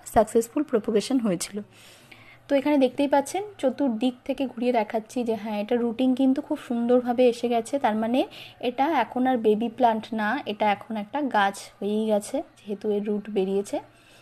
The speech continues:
তো এই গাছটার কেয়ারের জন্য আমি দেখাচ্ছি, আমি এই কাপে বসিয়েছিলাম। ক্যাকটাস জাতীয় এরকম গাছগুলো সবসময় এরকম ছোট্ট পটে বসানো দরকার,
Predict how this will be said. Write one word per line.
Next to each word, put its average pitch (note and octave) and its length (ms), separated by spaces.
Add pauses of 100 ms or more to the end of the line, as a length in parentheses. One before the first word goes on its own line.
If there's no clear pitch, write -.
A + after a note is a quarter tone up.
(500)
তো A3+ 340
এই C#4 200
গাছটার C4 400
কেয়ারের C4 400
জন্য C4 260
আমি C4+ 360
দেখাচ্ছি, A#3 460
আমি B3 100
এই A#3 80
কাপে A#3+ 320
বসিয়েছিলাম। G#3+ 720 (1500)
ক্যাকটাস C4+ 340
জাতীয় E4+ 260
এরকম D#4 220
গাছগুলো C#4 400
সবসময় C4 580
এরকম A#3+ 460
ছোট্ট A#3+ 340 (340)
পটে A#3 300
বসানো A3 380
দরকার, G#3 420